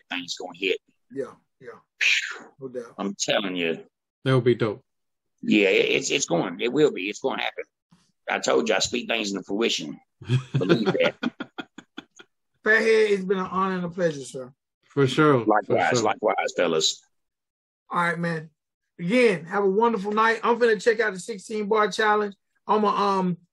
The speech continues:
Speaker 2: be watching and waiting for that Broadnax challenge. And, man, enjoy the rest of your evening.
Speaker 1: That's what's up. Y'all enjoy y'all's evening. And I appreciate the hell out of it. Thanking Vic and y'all tune in. Country Rap,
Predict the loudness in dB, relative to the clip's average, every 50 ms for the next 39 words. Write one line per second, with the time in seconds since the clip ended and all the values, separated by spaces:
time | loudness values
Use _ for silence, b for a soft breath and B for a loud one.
0 | _ _ -6 -4 2 2 4 4 4 2 0 -2 -6 -6 -6 -8 -8 -6 -4 2
1 | 4 6 6 6 6 4 0 -2 -6 -2 0 2 2 2 2 0 0 0 0 -2
2 | -4 -2 0 2 2 2 0 -2 -4 -6 -6 -8 -6 -4 -4 -2 -2 -2 -4 -6
3 | -8 -8 -6 -6 -6 -6 -8 -12 _ _ _ _ _ -2 0 0 0 -4 -6 -12
4 | -18 _ _ _ _ _ _ -10 -6 -2 0 0 0 0 0 -2 -2 -4 -4 -8
5 | -8 -8 -8 -8 -10 -12 -14 _ _ _ _ _ _ _ _ 2 B B B B
6 | -14 -4 0 2 2 2 0 -2 -2 0 2 2 0 0 0 0 0 0 -2 -2
7 | -2 -2 0 0 0 2 0 0 0 0 -2 -4 -4 -4 -6 -6 -4 -6 -6 -4
8 | -6 -6 -4 -2 -2 -2 -2 -2 -2 -2 -2 0 -2 0 0 -2 -2 -2 -4 -4
9 | -4 -4 -4 -2 -4 -4 -2 0 -2 -2 -2 -4 -4 -2 0 0 0 -2 -4 -6
10 | -8 -8 -6 -6 -6 -6 -6 -6 -10 -10 -8 -8 -4 -2 -2 -2